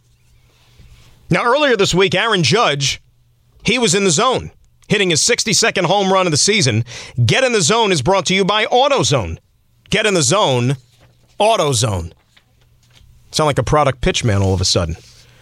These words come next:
Eight hundred nine one nine three seven seven six. That is the telephone number.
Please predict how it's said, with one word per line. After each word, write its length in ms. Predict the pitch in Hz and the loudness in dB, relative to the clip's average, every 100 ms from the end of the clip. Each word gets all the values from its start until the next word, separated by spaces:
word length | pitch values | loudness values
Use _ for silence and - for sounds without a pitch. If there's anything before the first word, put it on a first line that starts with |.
| - - - | -16 -10 -4
Eight 180 | 294 | 0
hundred 240 | 302 226 247 | 0 0 0
nine 240 | 247 254 | 0 2
one 160 | 240 226 | 0 2
nine 220 | 202 185 | 0 0
three 220 | 185 262 | 0 0
seven 360 | - 240 226 202 | 0 0 0 0
seven 320 | 208 208 208 | 0 0 0
six. 460 | - 127 - - - - - - - - - | 0 0 0 -4 -6 -20 -20 -20 -20 -20 -4
That 300 | 127 202 240 | 0 2 0
is 160 | 233 151 | 0 0
the 260 | 202 185 - | 2 0 -2
telephone 680 | - 208 220 - 202 190 180 - | -2 0 0 0 2 2 0 -2
number. 500 | 160 175 185 113 | 0 2 0 -2